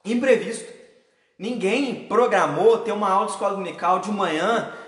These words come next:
é, aqui eu sozinho, né, com um pedestal, o meu computador aqui, com uma televisão, não é? Ninguém programou isso, eu não programei isso. Nós não programamos, os nossos cursos, né,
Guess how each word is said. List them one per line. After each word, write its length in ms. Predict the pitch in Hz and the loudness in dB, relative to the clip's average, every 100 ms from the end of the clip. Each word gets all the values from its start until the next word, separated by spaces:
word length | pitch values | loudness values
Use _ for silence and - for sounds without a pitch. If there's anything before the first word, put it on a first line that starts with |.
| - | -12
é, 400 | 143 151 160 165 - | -4 0 0 0 0
aqui 420 | 185 - 226 220 | -2 -2 -2 2
eu 140 | 214 | 4
sozinho, 840 | 226 240 185 139 175 233 233 - - | 4 2 0 0 -4 -4 -4 -8 -8
né, 180 | 156 202 | -4 -4
com 140 | 208 | -4
um 100 | 208 | -6
pedestal, 1000 | 214 226 196 - - 175 190 240 - - 151 | 0 2 2 -4 -2 0 2 0 -2 -12 -6
o 40 | |
meu 200 | 170 214 | -2 0
computador 600 | 226 226 208 165 165 196 | 0 0 0 0 0 0
aqui, 800 | 165 - 190 240 233 208 151 147 | 0 -4 -4 -2 -2 -2 -4 -4
com 80 | - | -6
uma 160 | 202 214 | -2 0
televisão, 760 | 220 220 170 147 175 208 - - - - | 2 2 0 -2 0 -2 -4 -14 -20 -12
não 140 | 123 | -4
é? 220 | 156 240 - - - _ | -2 -2 -8 -18 -20 _
Ninguém 280 | 190 208 294 | -6 -2 0
programou 580 | 285 254 240 180 202 190 | 0 2 2 2 2 0
isso, 320 | 214 - 190 | 0 -2 0
eu 120 | 254 | 2
não 140 | 277 | 0
programei 540 | 262 254 247 196 175 196 | 0 0 0 -2 -2 -2
isso. 480 | 180 143 - - - _ _ - | -4 -6 -12 -16 -20 _ _ -2
Nós 180 | 202 | 0
não 140 | 220 262 | 0 0
programamos, 640 | - 247 214 175 220 214 | 0 2 2 0 -2 -2
os 40 | |
nossos 380 | 196 233 226 202 | 0 0 0 -8
cursos, 680 | - 226 247 285 - 180 151 | -6 0 2 2 0 -6 -4
né, 320 | 180 240 | 0 -2